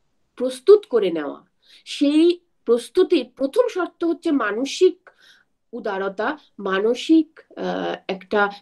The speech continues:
বিস্তার, যে হ্যাঁ, আজকের পরিস্থিতি এরকম,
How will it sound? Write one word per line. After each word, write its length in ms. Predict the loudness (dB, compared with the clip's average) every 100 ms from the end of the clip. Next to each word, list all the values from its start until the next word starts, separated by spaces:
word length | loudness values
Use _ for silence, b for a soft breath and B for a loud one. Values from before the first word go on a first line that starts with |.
| 0
বিস্তার, 500 | 0 0 -2 -2 -2 _ _ _ _ _ _ _ 0
যে 160 | 2 4
হ্যাঁ, 300 | 2 2 -4 -10
আজকের 420 | -8 -6 2 2
পরিস্থিতি 600 | 2 -6 -6 -6 0 2 4
এরকম, 500 | 2 2 0 2